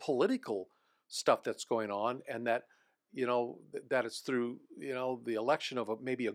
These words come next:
good official that gets them excited about, "Oh, now the world's gonna be saved, like, we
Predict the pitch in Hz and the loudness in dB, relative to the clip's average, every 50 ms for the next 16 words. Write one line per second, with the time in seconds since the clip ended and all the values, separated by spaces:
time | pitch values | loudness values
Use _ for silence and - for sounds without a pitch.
0 | 104 101 - 139 156 156 135 120 - - - 220 214 - - 143 123 107 120 113 | -4 -6 -2 0 2 4 4 2 2 4 4 4 6 4 2 0 0 2 0 0
1 | 107 - - 127 120 - - 123 101 104 - - - 143 160 175 147 123 107 117 | 0 -2 -6 -10 -8 -6 -6 -6 -4 -4 -6 -2 2 2 2 2 2 0 0 2
2 | 113 127 104 107 101 196 170 156 160 165 151 139 127 135 160 160 147 120 107 - | 4 6 6 6 6 6 6 4 4 4 4 4 4 2 2 0 -2 -4 -2 0
3 | 123 110 107 98 101 - - - 175 - - 143 113 107 110 110 104 110 - - | 0 0 0 -2 -8 -8 -2 2 2 2 4 2 -2 -2 -2 -2 -2 -2 -4 -8
4 | 104 104 | -12 -12